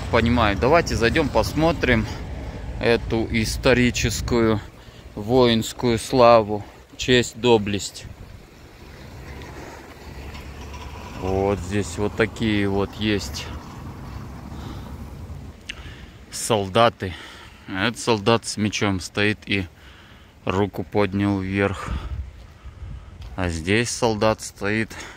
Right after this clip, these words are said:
с автоматом П П Ш.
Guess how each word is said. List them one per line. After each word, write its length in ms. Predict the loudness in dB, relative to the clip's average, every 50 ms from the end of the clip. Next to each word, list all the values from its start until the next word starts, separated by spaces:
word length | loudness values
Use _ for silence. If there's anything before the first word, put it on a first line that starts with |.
| -20 -20 -18
с 140 | -6 -2 0
автоматом 760 | 0 0 2 2 2 4 6 6 4 4 2 -2 -4 -4 -6 -10 -16 _ _ _ _ _ _ _ -20 -20 -20 -20 -20 -20 -20 -4 0
П 120 | 2 2
П 180 | 4 4 2 2
Ш. 440 | 2 2 2 2 4 4 2 0